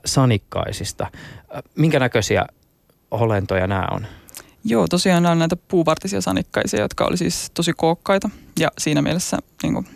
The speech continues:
Speaker 2: siihen aikaan tosi ainutlaatuinen eliöryhmä, että ne kasvoi tosi isoksi ja sitoi tosi paljon hiiltä ilmakehästä.
Speaker 1: Niin, tähän siis liittyy se, että nyt kun me puhutaan jatkuvasti tästä meidän ihmisten järjettömyydestä haalia hiiltä maaperästä ja tuutata sitä sit ilmakehään, niin,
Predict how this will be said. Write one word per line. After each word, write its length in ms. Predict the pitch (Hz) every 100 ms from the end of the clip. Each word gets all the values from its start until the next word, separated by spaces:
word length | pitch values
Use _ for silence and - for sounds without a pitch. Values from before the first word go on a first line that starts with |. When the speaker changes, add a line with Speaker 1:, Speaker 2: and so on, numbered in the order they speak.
| -
Speaker 2:
siihen 280 | - 170 147
aikaan 300 | - - 165
tosi 160 | 170
ainutlaatuinen 720 | 151 151 175 170 - 170 170 - _ _ _ _ - - -
eliöryhmä, 540 | 180 165 151 165 - 160 - -
että 160 | 165
ne 40 | 160
kasvoi 260 | 165 -
tosi 240 | 165 160 156
isoksi 360 | 202 202 - 220 - 170
ja 160 | 151 -
sitoi 360 | - 156 165 151
tosi 180 | 160 165
paljon 240 | - 151
hiiltä 360 | 165 160 - 175 - - -
ilmakehästä. 600 | 156 170 185 196 - 202 - - _ - - -
Speaker 1:
Niin, 200 | 151 151 -
tähän 240 | 160 165
siis 180 | 147 139
liittyy 320 | 151 - 139
se, 140 | 135
että 140 | 131 139
nyt 60 |
kun 100 | 135
me 60 | 131
puhutaan 340 | 135 127 123
jatkuvasti 440 | 127 123 117 110 107
tästä 240 | 110 -
meidän 200 | 113 113
ihmisten 400 | 123 117 107 104
järjettömyydestä 640 | 101 98 90 98 101 101 104
haalia 300 | 110 101 98
hiiltä 320 | 110 101 104
maaperästä 600 | 107 104 95 95 - 104
ja 80 | 95
tuutata 420 | 113 110 101 -
sitä 220 | - 101
sit 180 | 101 -
ilmakehään, 680 | 127 113 104 98 95 95 101
niin, 200 | 98